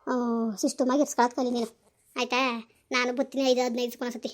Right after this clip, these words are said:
ಇನ್ನು ನಾ ಅಲ್ಲೇ ಇಟ್ಕೊಂಡನ ಓದೋನು ಓದೋಳು ಇನ್ನು ಬರ್ದಂಗೆ ಅದನ ಬತ್ತಾ ಹೋಯ್ತಾ ಅಲ್ಲಿ ನಾನು ಇಲ್ಲಿಂದ ಸುತ್ತಾಡ್ಕೊಂಡು ಇರ್ತೀನಿ ಸುಮ್ಕಿರು.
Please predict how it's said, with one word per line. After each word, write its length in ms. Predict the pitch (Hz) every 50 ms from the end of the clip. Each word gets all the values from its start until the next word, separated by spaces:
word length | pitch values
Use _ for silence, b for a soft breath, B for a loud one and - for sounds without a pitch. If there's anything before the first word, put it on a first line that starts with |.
| - _ _
ಇನ್ನು 140 | - 262 262 262
ನಾ 260 | 254 247 240 240 233
ಅಲ್ಲೇ 180 | 233 226 226
ಇಟ್ಕೊಂಡನ 420 | 233 240 233 - 240 240 240 240 247 254 247
ಓದೋನು 440 | 240 247 247 247 240 254 247 254 247 240 240
ಓದೋಳು 180 | 247 240 240 254
ಇನ್ನು 120 | 247 233
ಬರ್ದಂಗೆ 240 | 247 220 226 226 233
ಅದನ 220 | 233 233 226 233 240 233 226 b b b b b b -
ಬತ್ತಾ 220 | 247 247 247 240
ಹೋಯ್ತಾ 220 | 240 247 247 254 254
ಅಲ್ಲಿ 140 | 247 240
ನಾನು 140 | 233 240 240
ಇಲ್ಲಿಂದ 260 | 240 240 233 233 233 240
ಸುತ್ತಾಡ್ಕೊಂಡು 380 | - 190 - 233 226 254 247 240
ಇರ್ತೀನಿ 240 | 240 233 - 247 240
ಸುಮ್ಕಿರು. 300 | 269 254 254 254 247